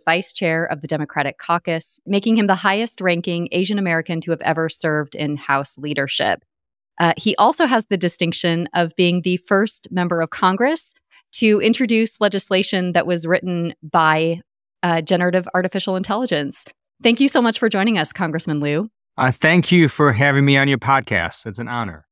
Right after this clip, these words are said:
Speaker 1: Congressman Lieu, I, I wanted to actually start with a question. Last night was the third Republican presidential primary debate, and we heard,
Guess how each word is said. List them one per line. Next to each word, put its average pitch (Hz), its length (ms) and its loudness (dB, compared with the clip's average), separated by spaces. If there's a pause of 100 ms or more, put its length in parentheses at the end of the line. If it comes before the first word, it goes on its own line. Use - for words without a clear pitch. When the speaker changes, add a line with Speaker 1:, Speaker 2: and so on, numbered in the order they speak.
(120)
Speaker 1:
Congressman 247 420 2
Lieu, 202 260 4
I, 202 300 4
I 208 60 -2
wanted 320 240 0
to - 100 2
actually 190 500 0
start - 280 0
with 175 120 -4
a 175 60 0
question. 165 760 -2
Last 220 320 0
night 202 260 0
was 180 240 0
the 165 320 -2 (100)
third 196 540 0
Republican 180 720 -2
presidential 160 640 -4
primary 156 640 -4
debate, 139 480 -4 (440)
and 208 360 2
we 226 180 0
heard, 269 540 -2